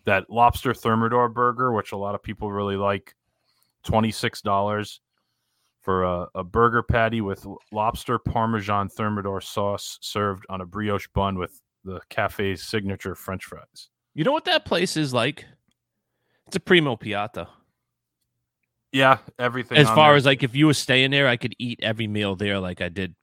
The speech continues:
Speaker 2: at Riviera over fourth of July.
Speaker 1: It's pretty damn close. Yeah, that's a good point. If
Speaker 2: You
Speaker 1: you're
Speaker 2: know what I
Speaker 1: there for
Speaker 2: mean?
Speaker 1: a
Speaker 2: Like,
Speaker 1: long
Speaker 2: e-,
Speaker 1: weekend, you couldn't
Speaker 2: everything
Speaker 1: really
Speaker 2: you
Speaker 1: go
Speaker 2: just
Speaker 1: wrong.
Speaker 2: read off, I wanna try.
Speaker 1: And that's just the dinner. Don't even get us started on that breakfast menu.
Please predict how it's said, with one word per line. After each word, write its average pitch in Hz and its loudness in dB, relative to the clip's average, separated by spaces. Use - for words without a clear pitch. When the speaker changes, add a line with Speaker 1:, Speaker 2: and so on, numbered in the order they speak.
Speaker 2:
at 110 -2
Riviera 98 0
over 87 -6
fourth 87 -6
of 87 -8
July. 82 -10
Speaker 1:
It's 185 4
pretty 226 2
damn 190 4
close. 170 4
Yeah, 160 4
that's 156 2
a 170 -2
good 156 -2
point. 139 0
If 110 -6
Speaker 2:
You 135 2
Speaker 1:
you're - 4
Speaker 2:
know 165 4
what 170 6
I 165 6
Speaker 1:
there 156 4
for 151 -4
Speaker 2:
mean? 160 2
Speaker 1:
a 135 4
Speaker 2:
Like, 151 2
Speaker 1:
long 139 6
Speaker 2:
e-, - 0
Speaker 1:
weekend, 151 -2
you 160 2
couldn't 202 2
Speaker 2:
everything 214 2
Speaker 1:
really 120 2
Speaker 2:
you 151 -2
Speaker 1:
go 175 0
Speaker 2:
just 135 0
Speaker 1:
wrong. 143 0
Speaker 2:
read 131 4
off, 143 2
I 113 2
wanna 107 -4
try. 87 -6
Speaker 1:
And 131 0
that's 170 4
just - -4
the 104 -6
dinner. 95 -4
Don't 120 -2
even 127 -2
get 113 -4
us 95 -10
started 117 0
on 95 -4
that 87 -10
breakfast 101 -8
menu. 82 -16